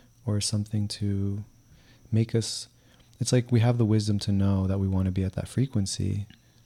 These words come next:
but we're feeling, we're, we're on a parallel track. We're not actually touching the thing itself. We're just kinda, like, looking over it every once in a while from this other track of being in the busy mind, work mind,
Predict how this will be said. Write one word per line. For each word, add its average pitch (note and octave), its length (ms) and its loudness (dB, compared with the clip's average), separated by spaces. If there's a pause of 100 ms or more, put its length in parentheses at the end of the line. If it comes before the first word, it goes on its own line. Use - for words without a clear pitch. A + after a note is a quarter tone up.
(120)
but G2+ 280 -2
we're A2 160 0
feeling, G#2 600 0 (180)
we're, A2 180 2
we're G#2+ 260 2
on G#2+ 160 0
a G2+ 60 0
parallel G2+ 720 0
track. G2+ 500 -6 (380)
We're G#2 80 0
not G2+ 140 2
actually G2 300 -2
touching G#2 380 -4
the F#2+ 80 -2
thing G2 240 -2
itself. G2 460 -4
We're G2+ 60 -4
just G2 360 -6 (760)
kinda, A2 200 0
like, G2 120 0
looking A2 240 0
over G#2 200 2
it G2+ 40 2
every G2 200 2
once G2 260 0
in G2 80 0
a F#2+ 60 0
while F#2+ 420 -2 (440)
from G#2+ 400 0
this G2 180 -2
other G2 160 -2
track G2+ 420 -4
of F#2+ 140 -4
being F#2+ 420 -2
in G2+ 140 -2
the G2 80 0
busy A2 260 0
mind, G2 580 0
work F#2+ 260 -2
mind, F#2 540 -2